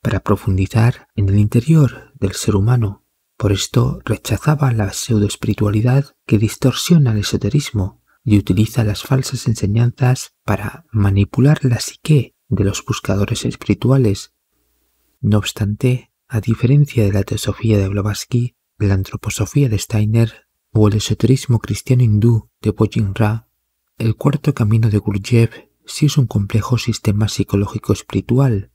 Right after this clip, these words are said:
que se experimenta sin unas reglas definidas y permanentes, por lo que la disciplina del trabajo depende de la comprensión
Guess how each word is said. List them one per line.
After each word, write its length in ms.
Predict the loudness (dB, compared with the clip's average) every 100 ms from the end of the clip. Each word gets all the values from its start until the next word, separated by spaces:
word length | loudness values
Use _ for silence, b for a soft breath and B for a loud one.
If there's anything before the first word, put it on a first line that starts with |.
| _
que 120 | -6 -6
se 200 | -4 -6
experimenta 680 | -6 -6 -2 -2 -2 -2 -4
sin 240 | 0 4
unas 260 | 6 6 4
reglas 420 | 0 0 2 0
definidas 600 | 0 2 4 4 2 -4
y 40 | -2
permanentes, 840 | -2 0 2 2 2 -4 -8 -14 _ _ _ _
por 140 | 0
lo 160 | 0 -2
que 300 | -4 -6 -6
la 220 | -2 2 2
disciplina 720 | 0 -8 -8 0 4 4 2
del 180 | 0 -6
trabajo 680 | -2 -2 -2 -2 -2 -2 -6
depende 720 | -6 -4 -2 -2 0 0 -2 -6
de 160 | -6 -2
la 140 | 0
comprensión 800 | 0 -2 0 0 2 4 4 2